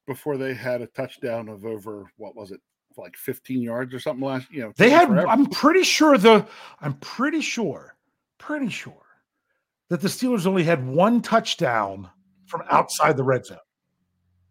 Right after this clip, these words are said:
Speaker 1: I think, uh, no, I think it was more than one, but they hadn't had one inside the re-, from outside the red zone for quite a while. I do remember they got one to George Pickens then.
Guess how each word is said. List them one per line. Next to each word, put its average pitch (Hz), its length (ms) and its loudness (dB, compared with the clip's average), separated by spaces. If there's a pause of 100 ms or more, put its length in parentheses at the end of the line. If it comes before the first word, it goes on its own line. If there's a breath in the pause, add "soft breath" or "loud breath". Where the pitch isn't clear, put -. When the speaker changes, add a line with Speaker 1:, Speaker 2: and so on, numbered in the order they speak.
(480)
Speaker 1:
I 139 140 0
think, 170 280 0
uh, 147 160 4 (120)
no, 143 400 2 (240)
I 131 60 -6
think 180 160 -2
it 185 80 -2
was 143 140 -8
more 156 140 0
than 143 100 2
one, 117 160 -2
but 127 120 -4
they 135 100 0
hadn't 185 340 2
had 156 300 -2
one 127 160 -4
inside 143 400 -2
the 123 80 -10
re-, 123 160 -8 (140)
from 131 320 -6
outside 143 440 -2
the 127 60 -10
red 123 240 -6
zone 117 220 -6 (480 soft breath)
for 117 140 -10
quite 139 360 -4
a 117 40 -4
while. 113 260 -4
I 113 100 -6
do 120 160 -2
remember 123 360 -2
they 104 140 -8
got 127 220 -4
one 117 140 -6
to 104 80 -8
George 107 320 -10
Pickens 107 360 -6
then. 90 300 -14